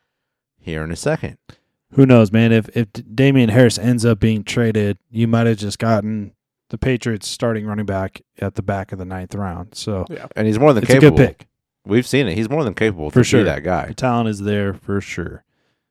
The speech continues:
Speaker 2: Uh, then Matthew Stafford went right after Ramondre Stevenson. Now Tyler's up at the back of the ninth.
Speaker 3: Yeah. So my team's really balanced right now. I have four running backs and four wide receivers.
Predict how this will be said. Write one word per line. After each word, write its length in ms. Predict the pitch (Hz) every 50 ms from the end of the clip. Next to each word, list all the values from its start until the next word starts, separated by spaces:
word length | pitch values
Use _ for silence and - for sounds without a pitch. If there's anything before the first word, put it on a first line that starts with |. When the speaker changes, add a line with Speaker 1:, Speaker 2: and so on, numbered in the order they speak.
| _ _ -
Speaker 2:
Uh, 400 | 113 110 110 110 110 113 113 113
then 200 | 113 123 120 117
Matthew 300 | 123 131 139 - 131 117
Stafford 460 | - - 143 135 135 123 135 131 120
went 260 | 123 123 120 127 117 -
right 200 | 123 123 123 123
after 480 | 117 117 - 120 113 110 110 107 104 101
Ramondre 460 | 110 110 113 113 113 104 107 104 98
Stevenson. 580 | - - 147 143 135 139 127 - 139 123 120
Now 140 | 117 107 101
Tyler's 420 | 101 - - 120 113 107 101 92 98
up 160 | 95 95 - _
at 120 | - 101 -
the 60 | 104
back 340 | 101 - 98 95 95 90 -
of 100 | 104 92
the 80 | 101 87
ninth. 300 | 87 92 95 92 85 - _ _ _ _ _ _ _ _ _ _ - - 208
Speaker 3:
Yeah. 220 | 185 151 135 143 143 - -
So 220 | - - 180 160 135
my 160 | 147 180 208
team's 200 | 208 254 233 185
really 140 | 202 208 170
balanced 280 | 135 139 156 170 165
right 80 | 190 165
now. 180 | 175 180 185
I 100 | 156 117
have 220 | 127 131 127 120 -
four 320 | - - _ - 139 147
running 180 | 147 143 147 143
backs 160 | 147 143 -
and 100 | 123 -
four 140 | - 131 131
wide 120 | 131 127 123
receivers. 520 | 123 120 - 123 120 120 123 120 120 -